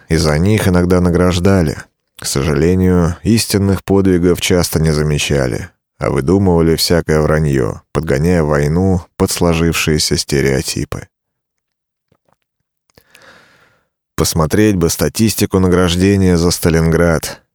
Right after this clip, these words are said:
не говоря уже о Бресте и Севастополе. Всегда хорошо награждены штабники, политработники, писари, обслуга.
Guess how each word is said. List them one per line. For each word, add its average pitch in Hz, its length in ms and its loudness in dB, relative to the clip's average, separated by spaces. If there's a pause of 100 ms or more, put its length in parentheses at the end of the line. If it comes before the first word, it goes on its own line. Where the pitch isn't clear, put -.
(180)
не 65 120 -6
говоря 71 400 0
уже 71 240 0
о 60 60 -2
Бресте 85 800 0
и 64 100 -6
Севастополе. 67 960 -2 (680)
Всегда 82 380 -2
хорошо 98 460 0
награждены 90 600 0
штабники, 85 840 -2 (340)
политработники, 78 1160 -2 (760)
писари, 71 720 -2
обслуга. - 760 -6